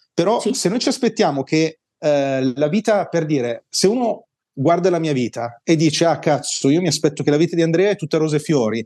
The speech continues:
Speaker 1: è uno che di fatto lavora quando vuole, fa quello che vuole, eh, gestisce gli appuntamenti come desidera, lavora solo con persone belle, fa un sacco di attività fisica, allora che figata di vita." E la verità è che no, cazzo, cioè, la verità è che,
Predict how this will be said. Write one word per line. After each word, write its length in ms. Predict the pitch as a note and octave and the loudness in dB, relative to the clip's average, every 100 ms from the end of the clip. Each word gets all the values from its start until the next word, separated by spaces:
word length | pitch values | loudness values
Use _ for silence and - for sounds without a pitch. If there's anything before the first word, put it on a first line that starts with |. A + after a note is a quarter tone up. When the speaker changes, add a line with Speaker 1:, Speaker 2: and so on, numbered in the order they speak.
| - - | -10 -10
Speaker 1:
è 60 | - | 0
uno 200 | E3 F3 | 2 2
che 120 | - | 0
di 80 | D#3 | 0
fatto 280 | D#3 E3+ - | 0 0 0
lavora 280 | C#3 E3 G3 | 0 2 0
quando 220 | G3+ F#3+ | 0 0
vuole, 320 | F3 C#3+ A2+ | 2 2 0
fa 140 | G#2+ E3 | -2 -4
quello 200 | - G3 | -2 0
che 100 | F#3+ | 0
vuole, 440 | E3+ B2+ A2 A2+ _ - - _ | 0 0 0 -4 _ -20 -20 _
eh, 500 | - C#3 B2+ B2 A#2+ | -2 0 2 2 0
gestisce 1040 | A#2 C#3+ - G#3 G3 A3 G3+ F#3 F3+ E3+ D#3+ | 0 -2 0 0 0 0 2 0 0 0 0
gli 60 | E3 | -2
appuntamenti 600 | - E3+ E3+ E3 F3+ E3 | -2 -2 0 0 -2 0
come 180 | F3 E3 | 0 2
desidera, 460 | E3 E3+ B2 A2+ | 2 2 2 2
lavora 280 | A2+ C3+ F#3 | 2 2 2
solo 220 | F3+ G3 | 0 -2
con 140 | F#3+ G3 | 0 -4
persone 380 | - - F#3 | -4 -2 0
belle, 560 | F3 D#3+ A2+ A#2 A2 A2 - - - - | 2 2 2 0 0 -2 -8 -18 -20 -6
fa 100 | E3+ | -2
un 120 | F3 | 0
sacco 240 | - F#3 D#3 | 0 0 0
di 60 | |
attività 280 | C#3+ D#3+ F3+ | 0 0 0
fisica, 300 | - F3 - | 0 -2 0
allora 180 | D3 D3 | 0 0
che 100 | C#3+ | -4
figata 300 | - B2 B2+ | -4 -2 0
di 80 | B2+ | 0
vita." 340 | A2+ G#2 A2+ - - _ | 0 -2 -6 -8 -20 _
E 160 | - D#3 | 0 2
la 100 | C#3+ | 2
verità 260 | C3 D#3+ | 2 2
è 40 | C4 | 0
che 120 | A2 | 0
no, 280 | B2+ B2+ A2 | 0 -2 -2
cazzo, 340 | C#3 D3+ - | 0 0 -2
cioè, 200 | A2+ - A#2+ - - - _ _ | -2 0 -2 -6 -20 -20 _ _
la 100 | - | 0
verità 360 | C3 A#2+ - A3 | 0 0 0 0
è 60 | |
che, 360 | - B2+ B2+ | 0 -4 -4